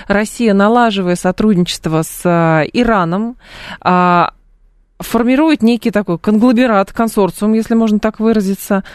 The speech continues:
государств, которые, а, показывают, демонстрируют другим странам, условно, глобального юга, что есть некая альтернатива. И то, что западники считают, а,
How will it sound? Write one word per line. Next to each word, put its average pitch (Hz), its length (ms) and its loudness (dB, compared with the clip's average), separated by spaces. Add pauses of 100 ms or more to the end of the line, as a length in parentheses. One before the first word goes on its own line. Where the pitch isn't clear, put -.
государств, 208 680 -2 (300)
которые, 226 680 0 (100)
а, 175 580 2 (460)
показывают, 208 520 -2
демонстрируют 196 540 0
другим 202 240 0
странам, 214 360 0
условно, 185 340 0
глобального 202 500 0
юга, 175 460 -2 (200)
что - 200 -2
есть 254 240 -2
некая 226 260 0
альтернатива. 208 960 0 (240)
И 254 80 -4
то, 294 140 -2
что 254 160 -4
западники 214 580 -2
считают, 226 480 -2
а, 185 500 2